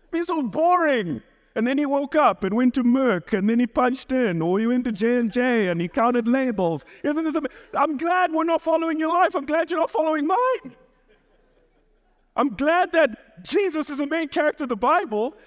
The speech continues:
and I'm glad that that's the narrative that God has chosen for us to follow and see that Jesus, God, his accomplishments through the whole arc of Scripture, that's the main story. Not even Joseph can take center stage.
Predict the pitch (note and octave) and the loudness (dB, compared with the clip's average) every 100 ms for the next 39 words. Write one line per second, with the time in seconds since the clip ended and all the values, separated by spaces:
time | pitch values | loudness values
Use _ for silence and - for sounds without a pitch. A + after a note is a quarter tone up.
0 | _ - C4+ C4+ C#4 D#4 D#4+ B3 A3+ D#4 | _ -4 -2 0 0 2 2 0 0 0
1 | - C4 C4 C4 B3 A#3+ A#3 F3+ A#3+ C4+ | -2 -2 -2 -2 -4 -2 -4 -2 0 2
2 | D4+ A#3+ - D4+ D4 A#3+ G#3+ A#3+ A#3 A#3+ | 2 -2 -4 -4 -2 -4 -4 0 0 0
3 | - A#3+ - C4+ D#4 B3 A3 G#3+ A3 - | -2 -4 2 4 4 2 0 -2 -2 -4
4 | D#4 D4+ C4 G#3+ - - - - A#3 F3 | -4 -2 0 -2 -6 -18 -10 -2 -2 -2
5 | - C#4+ D#4 B3+ G#3+ - - C4+ D4 B3 | -4 -2 -2 -2 -4 -4 2 4 6 4
6 | E3+ C4 B3 A#3 C#4+ C#4 C4+ A3 A3+ F#3+ | 2 0 -2 0 0 0 -2 2 2 0
7 | - - - _ - D#4 E4 E4 C#4+ - | -4 -20 -20 _ -8 -2 2 4 2 0
8 | - E3+ A#3+ - - D4+ F4 D4 C#4+ C#4 | -4 0 0 0 -2 2 2 4 2 2
9 | B3+ G3+ - D4 - A3 F#3+ - - D#3+ | -2 -4 -6 -6 -4 -4 -4 -8 -14 -2
10 | C4 D4+ D#4 - A#3+ B3 C#4+ B3+ - D4+ | 0 2 -2 -6 -4 -2 -4 -6 -2 0
11 | C4 A#3+ D4 D4 B3+ F#3+ D3 C4+ D#4 B3+ | 2 2 0 -2 -4 -6 -4 0 0 0
12 | A3+ G3 B3 A3 C4+ B3 - C4+ B3 A#3+ | -2 -2 -4 -2 -2 -4 -4 -4 -2 -6
13 | - C#4+ D4+ G#3 | -4 -2 -2 -4